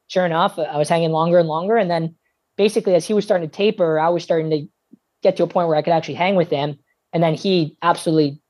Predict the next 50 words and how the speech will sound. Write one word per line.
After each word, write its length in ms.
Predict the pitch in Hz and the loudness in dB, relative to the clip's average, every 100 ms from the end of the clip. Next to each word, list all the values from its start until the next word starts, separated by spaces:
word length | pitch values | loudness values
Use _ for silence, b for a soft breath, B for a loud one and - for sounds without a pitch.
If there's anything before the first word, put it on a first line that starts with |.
| _ _ _ _ - | _ _ _ _ -4
you 100 | 151 | -2
know, 120 | 135 | -2
crushed 400 | - 180 160 151 | 0 0 2 -4
at 100 | 139 | -2
Boston, 440 | 151 175 - 139 | 0 0 -4 -4
first 260 | 170 156 143 | 0 0 -2
American. 580 | 147 190 - 143 143 147 _ _ _ _ | 0 0 2 -2 -2 -6 _ _ _ _
And 200 | 160 151 | -2 0
I 60 | 147 | 0
was 160 | 143 | 0
like, 140 | 139 147 | -2 0
"Wow, 260 | 190 156 156 | -2 0 -2
okay, 280 | 147 127 139 | -4 -2 0
like, 300 | 135 - - | 0 -4 -2
if 80 | |
I 80 | 185 | 0
can 80 | 127 | 2
hang 160 | 175 139 | 0 0
with 100 | 151 | 0
that 180 | 185 | 0
guy, 280 | 175 139 151 | 0 0 0
clearly 320 | - 185 165 | 0 0 2
I'm 100 | 170 | 0
in 60 | 160 | -2
pretty 200 | 185 165 | -2 0
good 140 | 165 | -2
shape." 380 | - 185 170 151 | -2 0 2 0
And, 280 | 147 147 147 | -2 -2 0
uh, 260 | 151 143 - _ _ _ | 0 0 -6 _ _ _
you 80 | 160 | -4
know, 140 | 135 | -4
ran 340 | 135 147 143 - - | -2 -2 -4 -10 -8
Canadian 300 | 160 151 147 | -2 0 0
champs 260 | 160 151 | -2 -4
well. 360 | 151 156 190 233 | -2 0 2 0
And 180 | 156 139 - _ _ _ - | -2 -8 -16 _ _ _ -4
from 80 | |
that 100 | 156 | -2
point 240 | 160 151 143 | 0 -2 0
on, 220 | 170 156 | 0 0
it 100 | 135 | -2
was 140 | 135 | -2
just 180 | 160 151 | -2 -2
about 240 | 147 143 - | 0 0 0
getting 220 | 143 143 | -2 0
quality 280 | 147 143 139 | 2 2 2
workouts 440 | 147 147 135 127 | 0 0 -2 -2
every 160 | 135 135 | -4 -6
single 180 | 147 | -10
session. 480 | - 135 - 123 120 | -6 -6 -4 -10 -14